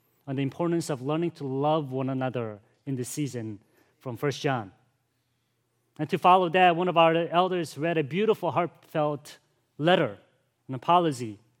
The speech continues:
to those who are gathered there as we try to grow together as body of Christ. You know, some people often ask me as an interim pastor during this season, they ask, "Do you think Christ Central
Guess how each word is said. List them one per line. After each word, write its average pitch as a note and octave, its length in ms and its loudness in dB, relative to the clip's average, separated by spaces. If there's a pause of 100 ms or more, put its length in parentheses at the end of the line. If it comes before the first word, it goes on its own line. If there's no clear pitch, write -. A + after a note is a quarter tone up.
(320)
to C#3 100 -10
those E3+ 280 -4
who F3 100 -6
are F3 100 -4
gathered F#3+ 360 4
there F#2 180 -12 (500)
as A#2+ 120 -16
we B2+ 120 -12 (340)
try F3 460 0
to - 180 -14
grow D#3+ 280 -8
together D#3 400 -8
as C3+ 120 -8
body C#3 240 -10
of C3+ 140 -14
Christ. - 380 -20 (1300)
You - 60 -10
know, A3 60 0
some A#3 160 4
people A3+ 240 4
often G3+ 260 8
ask F3+ 340 6
me F3 160 2
as D#3+ 140 4
an E3 80 0
interim F3+ 400 2
pastor E3+ 480 2
during D3+ 200 0
this D3+ 120 -2
season, C#3 560 -4 (560)
they D#3 140 2
ask, E3 260 4
"Do F#3+ 60 -4
you A#3+ 80 -2
think E4+ 200 2
Christ A3+ 280 2
Central G3 600 -2